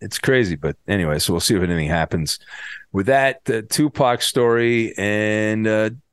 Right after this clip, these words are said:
do, uh, we'll do one more, at least one more here on Pop Goes the Culture. And good news, if you look forward to Taco Tuesday,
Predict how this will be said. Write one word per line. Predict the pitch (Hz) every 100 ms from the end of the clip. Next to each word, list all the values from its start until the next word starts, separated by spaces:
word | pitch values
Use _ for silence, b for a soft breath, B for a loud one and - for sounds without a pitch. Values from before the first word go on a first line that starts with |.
| 87
do, | 170 160 143 131 139 147
uh, | 190 190 131 120
we'll | -
do | 247
one | 180 190 170
more, | 156 151 147
at | 190
least | 220 170
one | 156
more | 139 131
here | 123 127 123 120
on | 110 113
Pop | - 143 135 -
Goes | 127 113
the | 117
Culture. | 127 113 110 117 110 110 104
And | 95 101 104 101 101 101 101
good | 110 233 233
news, | 208 214 220 202 196 147
if | 143
you | 127 143
look | 165
forward | - 160 151
to | 123
Taco | - 165 175 147
Tuesday, | - 160 160 131 139 135 131 127